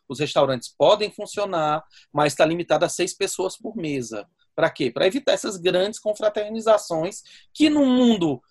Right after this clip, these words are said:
em que não houvesse pandemia, seria excelente e salutar, mas no atual ela acaba sendo um risco, porque a multiplicação dessas festas acaba sendo também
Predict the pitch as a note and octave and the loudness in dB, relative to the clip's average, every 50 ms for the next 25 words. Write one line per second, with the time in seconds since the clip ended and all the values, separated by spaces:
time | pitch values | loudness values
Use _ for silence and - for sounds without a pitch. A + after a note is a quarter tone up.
0 | _ _ - F3 D#3+ - G#3+ G3+ A3+ C4 C#4 B3 F3 E3 E3+ D3+ - - - D#3 | _ _ -8 -6 -4 -2 0 4 6 8 8 8 8 6 4 2 2 -2 -4 -4
1 | C#3 B2+ B2+ A#2 C3+ F3+ A#3+ C#4+ B3+ F3+ B2+ - - _ _ _ - - B3 A#3 | -2 -2 -2 -2 0 0 2 4 6 4 4 2 -2 _ _ _ -4 0 2 2
2 | G#3+ G3+ G#3+ A#3 D4+ G#4 - - _ _ _ _ - A#3+ - - - - A3+ G3+ | 2 4 4 2 2 2 0 -6 _ _ _ _ 0 0 2 2 2 2 2 2
3 | G3 B3 D4+ - F4+ F#4 - - G#4 G#4 A4+ G#4 - - C#3+ B2 A2+ - - - | 2 0 0 -2 -4 -2 0 0 2 2 0 2 2 2 2 2 2 -2 -6 -12
4 | - _ - D3+ D#3 C#3+ E3 F3+ F#3 F#3 - E3 C#3 C#3+ D#3+ - - A3+ - - | -16 _ -4 -2 -2 0 0 0 0 0 2 2 4 4 4 4 2 0 0 0
5 | - F3 E3 F3+ F3 - G#3+ G#3+ A3+ D4+ E4 - - F#3+ F#3 F#3+ G#3+ - - - | 0 -2 -2 -2 -2 -4 -6 -8 -6 -8 -10 -10 -10 -10 -8 -8 -8 -10 -12 -14
6 | B3 A#3 - _ _ _ _ - F3+ - - - F3 E3+ D#3+ D#3 D#3 E3+ E3+ - | -14 -16 -16 _ _ _ _ -12 -12 -6 0 2 4 6 6 6 4 2 0 -6
7 | - - F3+ - E3 D#3 - - F#3+ F#3+ F3+ - G3+ F#3 - - E3 E3 D#3 - | -8 -8 -4 -2 -2 -2 -2 -2 -6 -6 -6 -8 -10 -12 -8 -6 -6 -6 -6 -6
8 | - E3 - - E3+ D#3 D3+ D#3 - - E3 D#3 D3+ D3 - F3+ E3 C#3+ C#3 C3+ | -8 -6 -2 -2 -2 -2 -2 -4 -8 -8 -8 -8 -8 -6 -6 -6 -6 -6 -8 -10
9 | C3+ | -10